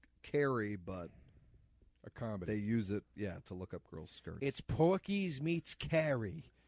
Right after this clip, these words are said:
Speaker 1: Here's your check. No, I, I got a whole story. I don't need to hear it. Here's your check.
Speaker 2: Says, uh, telekinetic powers.
Speaker 1: Yeah.
Speaker 2: That's what he used them for.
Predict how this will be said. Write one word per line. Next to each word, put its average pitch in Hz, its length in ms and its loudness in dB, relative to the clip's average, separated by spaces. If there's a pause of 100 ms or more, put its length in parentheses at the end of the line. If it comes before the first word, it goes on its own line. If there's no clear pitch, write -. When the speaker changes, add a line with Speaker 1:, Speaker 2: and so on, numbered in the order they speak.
(120)
Speaker 1:
Here's 95 240 -2
your 117 120 -2
check. 156 380 0 (720)
No, 175 160 4
I, 139 260 2
I 135 40 0
got 151 140 6
a 135 60 10
whole 170 140 10
story. 185 500 10
I 101 80 -2
don't 113 100 2
need 123 140 2
to 127 80 2
hear 156 240 2
it. 113 60 2
Here's 101 200 0
your 117 80 -4
check. 147 340 -2 (1300)
Speaker 2:
Says, 127 420 0
uh, 113 360 2 (200)
telekinetic 120 600 0 (100)
powers. 101 480 0 (160)
Speaker 1:
Yeah. 95 180 -2 (520)
Speaker 2:
That's 107 180 -10
what 107 100 -4
he 101 60 -4
used 101 240 -4
them 80 180 -10
for. 76 260 -8